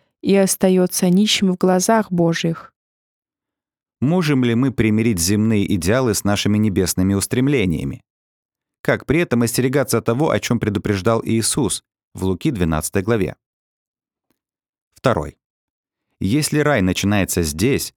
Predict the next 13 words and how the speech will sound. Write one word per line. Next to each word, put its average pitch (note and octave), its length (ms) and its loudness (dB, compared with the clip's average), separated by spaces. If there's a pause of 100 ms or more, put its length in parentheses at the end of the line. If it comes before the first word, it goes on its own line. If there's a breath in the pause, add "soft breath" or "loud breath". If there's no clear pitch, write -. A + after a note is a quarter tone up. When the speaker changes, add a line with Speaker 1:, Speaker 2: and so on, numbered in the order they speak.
(160)
Speaker 2:
что - 280 -4
нужно B2+ 340 2
делать, A#2+ 320 0
чтобы A2+ 320 -2
превратить A2 520 0
наши A2+ 360 0
дома F#2 280 2
и G#2 140 -2
личную G2+ 460 0
жизнь A#2+ 340 0
в - 80 -8
практическое B2+ 640 -2
воплощение G#2 760 0